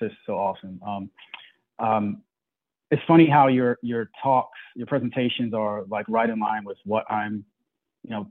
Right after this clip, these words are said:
thinking about at that particular time. I don't know if it's just me. Um, maybe it is. But, um,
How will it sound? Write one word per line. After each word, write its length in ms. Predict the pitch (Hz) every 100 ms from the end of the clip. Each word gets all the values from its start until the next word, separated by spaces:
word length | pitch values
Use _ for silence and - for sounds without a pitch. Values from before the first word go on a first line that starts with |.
| -
thinking 260 | 240 254
about 340 | 233 - - - _ -
at 140 | 110
that 120 | 117 -
particular 320 | 117 123 113
time. 240 | 127 123
I 60 | 123
don't 100 | 127
know 80 | 120
if 60 |
it's 80 | 107
just 160 | 110 -
me. 280 | 104 135 - -
Um, 260 | 117 110 110 - _ _ -
maybe 180 | 113
it 60 | 110
is. 140 | 135 160 - - _ _
But, 300 | 123 127 127 - 131
um, 480 | 127 123 117 -